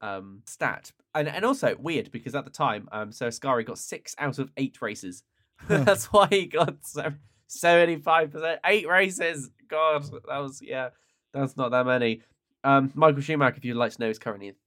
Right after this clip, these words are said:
Speaker 1: third, um, taking thirteen out of eighteen wins with a seventy-two point two percent.
Speaker 2: Very good.
Speaker 1: Yeah,
Speaker 2: Not
Speaker 1: so,
Speaker 2: bad.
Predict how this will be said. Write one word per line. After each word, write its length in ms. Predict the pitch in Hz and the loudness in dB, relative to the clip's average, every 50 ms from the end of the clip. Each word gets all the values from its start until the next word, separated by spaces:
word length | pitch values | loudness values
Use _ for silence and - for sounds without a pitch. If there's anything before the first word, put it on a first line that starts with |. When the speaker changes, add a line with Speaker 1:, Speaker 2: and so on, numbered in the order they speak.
| _ _ | _ _
Speaker 1:
third, 460 | - 123 113 104 98 95 95 92 - - _ _ _ _ _ _ _ | 0 2 2 2 2 0 -2 -4 -8 -14 _ _ _ _ _ _ _
um, 340 | - 101 101 101 98 98 - - _ _ | -4 -2 -2 -2 -4 -6 -12 -16 _ _
taking 320 | - 120 110 - - 110 | -6 -6 -6 -6 -8 -14
thirteen 800 | 107 _ - 147 143 147 143 147 - - 143 123 120 113 104 - | -14 _ -2 0 2 2 2 0 -4 -6 -6 -4 -4 -4 -6 -6
out 240 | - 101 110 113 - | -4 -6 -6 -6 -8
of 80 | - 107 - - | -12 -16 -12 -10
eighteen 520 | - 113 113 113 - - 117 104 101 98 | -10 -8 -8 -10 -10 -10 -10 -10 -10 -10
wins 400 | 98 98 92 92 95 92 90 - - | -8 -8 -8 -8 -10 -14 -16 -16 -18
with 120 | - - - | -18 -16 -16
a 40 | |
seventy-two 600 | 101 - - 104 101 98 - - - - 101 101 | -14 -14 -12 -14 -14 -16 -18 -18 -14 -12 -12 -12
point 360 | 98 _ - 98 92 87 - _ | -12 _ -14 -12 -12 -12 -14 _
two 200 | - - 107 101 | -16 -14 -14 -14
percent. 380 | - _ - - - 90 - - _ - - - - - - - | -14 _ -16 -14 -12 -12 -12 -14 _ -20 -20 -20 -20 -20 -20 -12
Speaker 2:
Very 260 | - 107 101 98 98 | -10 -8 -6 -6 -8
good. 240 | 98 110 107 110 107 - - - _ _ _ _ - | -8 -10 -10 -10 -12 -14 -18 -20 _ _ _ _ -12
Speaker 1:
Yeah, 140 | 123 117 | -10 -10
Speaker 2:
Not 140 | 110 - - | -10 -10 -10
Speaker 1:
so, 220 | - - 123 120 120 | -6 -2 0 0 0
Speaker 2:
bad. 140 | 117 113 | -2 -4